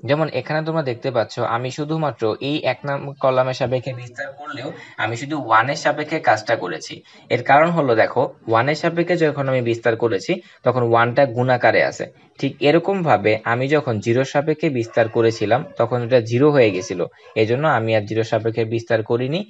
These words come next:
আমি ডাইরেক্টলি ওয়ানের সাপেক্ষে বিস্তার করেছি। আর জিরোর সাপেক্ষে বিস্তার কো-, না করে দেখালেও কোনো সমস্যা নেই, টিচাররা কোনো কিছু বলবে না। তো এখন ওয়ান এর সাপেক্ষে যদি আমরা বিস্তার করি, তাহলে এই যে ওয়ান আছে, এই ওয়ান এর সারিটা বাদ হয়ে যাবে আর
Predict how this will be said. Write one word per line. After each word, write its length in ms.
আমি 220
ডাইরেক্টলি 420
ওয়ানের 320
সাপেক্ষে 340
বিস্তার 360
করেছি। 360
আর 220
জিরোর 220
সাপেক্ষে 440
বিস্তার 400
কো-, 160
না 200
করে 260
দেখালেও 380
কোনো 200
সমস্যা 400
নেই, 140
টিচাররা 340
কোনো 220
কিছু 200
বলবে 300
না। 120
তো 280
এখন 280
ওয়ান 260
এর 60
সাপেক্ষে 440
যদি 220
আমরা 180
বিস্তার 380
করি, 260
তাহলে 320
এই 320
যে 100
ওয়ান 380
আছে, 320
এই 160
ওয়ান 240
এর 80
সারিটা 460
বাদ 240
হয়ে 160
যাবে 280
আর 180